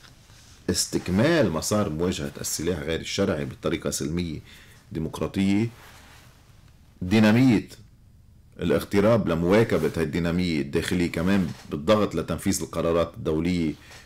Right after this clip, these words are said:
وتحييد لبنان عن الصراعات الإقليمية والدولية. وآخر شي، رفع مستوى القضية اللبنانية إلى أعلى مستوى، خليني أقول،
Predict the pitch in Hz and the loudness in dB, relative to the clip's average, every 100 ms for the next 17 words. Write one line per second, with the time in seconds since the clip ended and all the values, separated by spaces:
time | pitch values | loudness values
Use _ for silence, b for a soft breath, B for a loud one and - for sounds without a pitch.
0 | b 82 85 - 98 92 82 78 87 73 | b -6 -4 -2 0 0 0 -2 -2 -2
1 | 73 - 85 78 87 64 - 87 85 78 | -2 -2 -2 -2 -2 -6 -6 -2 0 0
2 | 85 82 92 95 98 b b b b b | 0 2 2 2 0 b b b b b
3 | 101 147 175 135 - 131 147 147 - - | 0 2 4 2 4 4 4 2 -16 -20
4 | - - - - 104 147 131 95 127 - | -20 -20 -20 -6 0 2 2 2 0 0
5 | 90 78 - 90 107 85 80 78 85 110 | 0 0 -2 0 2 2 0 -2 0 2
6 | 104 - 92 90 117 117 87 82 110 - | 2 2 0 0 0 0 0 0 -4 -2
7 | 95 101 113 b b b - 117 113 123 | 0 0 -2 b b b -6 0 2 2
8 | 85 123 127 | 2 2 0